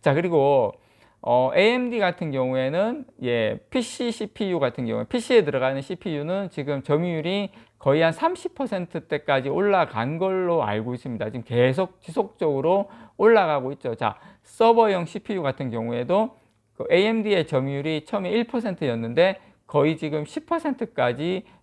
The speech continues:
점유율이 많이 올라가고 있습니다. 거기에다가 제가 말씀드린 것처럼 신규 데이터 센터,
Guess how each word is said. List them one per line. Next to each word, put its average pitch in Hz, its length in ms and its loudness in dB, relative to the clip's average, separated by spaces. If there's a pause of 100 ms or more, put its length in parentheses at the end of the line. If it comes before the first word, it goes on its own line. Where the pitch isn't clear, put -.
점유율이 151 640 0
많이 110 320 -6
올라가고 156 840 2
있습니다. 113 320 -8
거기에다가 160 440 2
제가 131 180 0
말씀드린 127 500 -6
것처럼 147 480 2 (240)
신규 233 600 2
데이터 147 460 0
센터, 170 640 -4